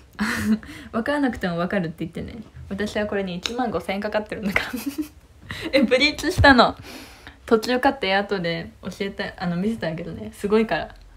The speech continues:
もうなんか金髪だから。<laughs> ブリーチした時やばかった。あのね、インナー入れたんですよ。そう。だ、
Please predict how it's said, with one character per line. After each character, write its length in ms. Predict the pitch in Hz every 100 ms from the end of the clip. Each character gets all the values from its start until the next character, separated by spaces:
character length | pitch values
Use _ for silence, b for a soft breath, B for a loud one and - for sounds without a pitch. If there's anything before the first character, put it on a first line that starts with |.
| - - - -
も 140 | 190
う 40 | 196
な 160 | 196
ん 60 | 180
か 100 | 160
金 300 | - 208 214
髪 200 | 254 240
だ 120 | 233
か 80 | 196
ら。 120 | 190
<laughs> 60 | 214 220 254 277 254 - - - - - - - 453 - - 302 285 277 285 - - - - - - B B 403 269
ブ 200 | 196 233
リ 200 | 262 311
ー 20 |
チ 160 | 311 302
し 80 | -
た 100 | 294
時 200 | 262 208
や 60 |
ば 100 | 196
か 80 | 202
っ 60 | -
た。 120 | -
あ 40 |
の 60 | 196
ね、 100 | 190
イ 100 | 277
ン 120 | 403
ナ 100 | 427
ー 60 | 415
入 80 | 381
れ 80 | 370
た 160 | 370
ん 40 | 247
で 80 |
す 140 | 185 180
よ。 180 | 175 202 - - b b b b -
そ 400 | - 214 180 - - -
う。 40 |
だ、 80 | 202